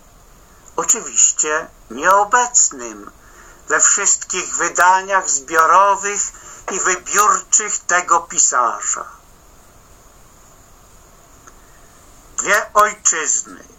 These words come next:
Tadeusz Borowski. To twoja wolność, śmierdzący samogon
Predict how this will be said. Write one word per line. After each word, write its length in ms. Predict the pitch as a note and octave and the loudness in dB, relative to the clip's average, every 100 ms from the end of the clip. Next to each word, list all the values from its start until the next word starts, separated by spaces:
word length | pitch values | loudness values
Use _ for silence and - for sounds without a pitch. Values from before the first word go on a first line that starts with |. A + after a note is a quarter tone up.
| - - - - - - | -20 -20 -20 -20 -20 -6
Tadeusz 760 | - D3 F3+ F#3+ F#3+ F#3+ F3+ - | 0 2 2 2 2 -2 -2 -2
Borowski. 1040 | D3 D#3 C#3+ B2 - - - - - - - - - - - - - - - - - - - - - - - - - | 4 4 4 0 0 2 0 -4 -20 -20 -20 -20 -20 -20 -20 -20 -20 -20 -20 -20 -20 -20 -20 -20 -20 -20 -20 -20 -4
To 400 | - F#3 G3+ G#3 - | 2 4 4 2 -4
twoja 560 | - A#3 B3 E3 C#3 | 2 4 4 4 0
wolność, 1200 | B2 C#3 C#3+ C3 B2 A2+ G#2 - - - - - - - - - - _ | 0 0 2 2 0 -2 0 -2 -4 -2 -2 -2 -10 -20 -20 -20 -20 _
śmierdzący 1080 | - - E3+ E3 D3+ F#3 F#3+ F3+ F3+ - F#3 | -4 -4 0 0 2 0 2 0 -2 -2 0
samogon 960 | - D#3 D#3 F3+ F#3+ F#3+ F#3+ G3 G3+ | 2 2 4 4 4 6 4 4 -2